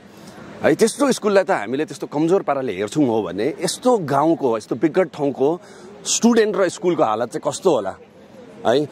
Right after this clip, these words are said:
र हामीले स्पेसली सरकारलाई पनि र अब यो है, अ, यो यही कुरा भन्न चाहन्छौँ कि फ्रिबिजमा भन्दाखेरि बेसी शिक्षामा काम गऱ्यौँ भने चाहिँ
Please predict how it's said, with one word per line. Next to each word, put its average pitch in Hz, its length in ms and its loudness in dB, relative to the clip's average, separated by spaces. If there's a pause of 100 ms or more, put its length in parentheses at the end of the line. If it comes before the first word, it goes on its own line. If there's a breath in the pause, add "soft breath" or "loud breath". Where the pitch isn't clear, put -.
(140 loud breath)
र 135 80 4
हामीले 170 560 4
स्पेसली 175 640 0
सरकारलाई 143 580 -2
पनि 120 240 -4 (320)
र 110 80 -2
अब 113 260 2
यो 113 440 2
है, 117 240 2
अ, 143 40 -10 (840 loud breath)
यो 135 180 4
यही 160 180 4
कुरा 147 220 0
भन्न 107 220 -8
चाहन्छौँ 107 440 -6
कि 123 200 -2
फ्रिबिजमा 156 580 0
भन्दाखेरि 107 400 -4
बेसी 104 220 -8
शिक्षामा 113 440 -2
काम 117 320 0
गऱ्यौँ 104 240 -2
भने 90 240 -4
चाहिँ 113 200 -2